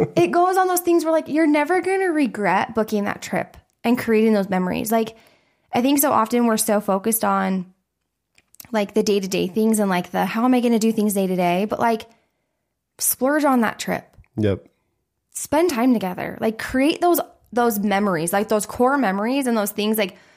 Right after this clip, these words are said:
Speaker 1: experiences with one another, right? Like, whatever that looks like, whether it's, like, doing a paint night or,
Speaker 2: Mm-hmm.
Speaker 1: which we've done and I'm so bad at, or, like,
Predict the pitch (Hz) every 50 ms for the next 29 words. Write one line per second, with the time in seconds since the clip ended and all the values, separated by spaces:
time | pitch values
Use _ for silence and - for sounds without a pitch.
0 | _ _ _ _ _ _ _ - 262 - - - - 269 262 277 285 285 262 247
1 | 240 240 226 190 208 196 202 202 190 185 185 185 175 170 175 160 175 185 196 220
2 | 240 - 240 226 233 247 247 277 302 294 302 285 - 240 247 240 - 220 185 180
3 | 208 208 220 220 220 220 226 220 190 - - _ _ _ _ _ - 208 196 208
4 | 226 233 - - 311 320 - - 196 190 190 196 - - - _ - _ _ _
5 | - 240 233 202 214 202 202 208 208 208 208 226 117 113 110 101 101 104 - _
6 | - 240 247 - - 262 254 - 226 208 - - - - 214 226 202 - - -
7 | 208 202 - 208 156 170 165 - - - 190 - 220 - - - - - - -
8 | - - 285 269 277 285 277 285 277 285 -